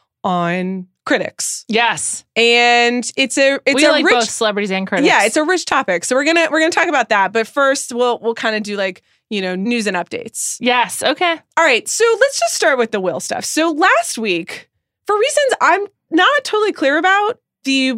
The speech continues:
Speaker 1: Prince William cheating rumors started recirculating.
Speaker 2: I think they started recirculating 'cause he went to New Zealand solo
Speaker 1: Mm-hmm.
Speaker 2: for a,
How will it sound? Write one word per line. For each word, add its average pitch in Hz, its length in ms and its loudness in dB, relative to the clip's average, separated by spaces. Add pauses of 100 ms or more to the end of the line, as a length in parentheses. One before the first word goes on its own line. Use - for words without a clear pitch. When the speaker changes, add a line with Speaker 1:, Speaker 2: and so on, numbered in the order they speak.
(120)
Speaker 1:
Prince 302 340 -2
William 254 400 2
cheating 220 480 -4
rumors 190 480 -4
started 190 500 -4
recirculating. 175 800 -6
Speaker 2:
I 254 140 0
think 285 260 -4
they 349 240 -2
started 214 240 -2
recirculating 180 500 -4
'cause 180 140 -10
he 196 80 -6
went 190 180 -4
to - 60 -8
New 254 140 -4
Zealand 175 360 -2
solo 165 600 -2
Speaker 1:
Mm-hmm. 175 320 -6
Speaker 2:
for 175 420 0
a, 160 540 -4